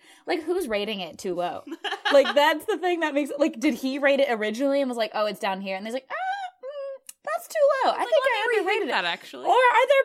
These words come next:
Speaker 1: people discussing it, which is even funnier to me,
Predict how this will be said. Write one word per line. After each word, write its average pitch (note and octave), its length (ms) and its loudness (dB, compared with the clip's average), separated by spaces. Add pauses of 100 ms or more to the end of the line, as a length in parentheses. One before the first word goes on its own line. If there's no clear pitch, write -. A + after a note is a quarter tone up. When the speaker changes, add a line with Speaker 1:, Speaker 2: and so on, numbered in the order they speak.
Speaker 1:
people A4 340 2
discussing F4 880 0
it, F#3+ 200 -2
which D#4+ 160 2
is F#4+ 120 0
even G4 320 4
funnier F4 580 2
to B3 140 -4
me, G#3 480 -6